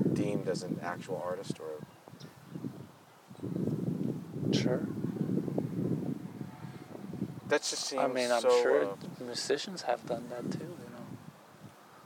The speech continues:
Speaker 1: Yeah, but I think that, like,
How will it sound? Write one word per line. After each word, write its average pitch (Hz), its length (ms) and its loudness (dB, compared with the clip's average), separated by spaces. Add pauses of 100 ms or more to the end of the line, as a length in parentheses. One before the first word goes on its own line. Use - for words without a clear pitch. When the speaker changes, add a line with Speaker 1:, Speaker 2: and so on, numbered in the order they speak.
(800)
Speaker 1:
Yeah, 139 220 6 (1000)
but 180 180 12 (1040)
I - 80 4
think 285 260 2
that, 135 180 8 (1000)
like, 139 140 -2